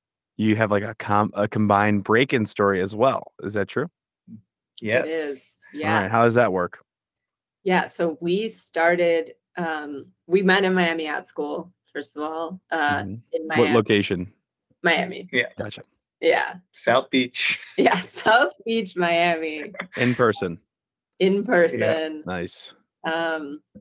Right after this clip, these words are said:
Speaker 3: and you had just come from India.
Speaker 2: Yeah, I had never left India ever
Speaker 3: Yeah.
Speaker 2: before. And the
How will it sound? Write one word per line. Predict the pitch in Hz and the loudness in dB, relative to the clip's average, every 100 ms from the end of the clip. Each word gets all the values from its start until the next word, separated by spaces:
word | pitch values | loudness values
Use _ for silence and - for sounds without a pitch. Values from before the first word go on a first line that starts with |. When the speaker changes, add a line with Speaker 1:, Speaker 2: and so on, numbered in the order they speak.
| _ _ _ | _ _ _
Speaker 3:
and | 180 165 156 | 2 2 -2
you | 156 175 180 | 0 2 2
had | 175 | 0
just | 190 180 | -4 -4
come | 175 160 151 165 _ | -6 -6 -8 -14 _
from | 156 147 | -8 -4
India. | 160 180 196 202 208 208 | 2 2 4 2 2 0
Speaker 2:
Yeah, | 262 113 113 | 0 -6 -4
I | 117 | 2
had | 110 110 | 2 2
never | 113 117 120 | 2 2 2
left | 117 113 - _ - - | 2 0 -4 _ -20 -10
India | 117 107 101 - | -6 -2 -2 0
ever | 104 104 104 | -2 0 -2
Speaker 3:
Yeah. | 80 - | -4 -8
Speaker 2:
before. | 107 98 101 104 110 _ _ _ _ - - - _ | -10 -8 -10 -10 -16 _ _ _ _ -20 -20 -20 _
And | 117 104 | 0 0
the | 131 | -2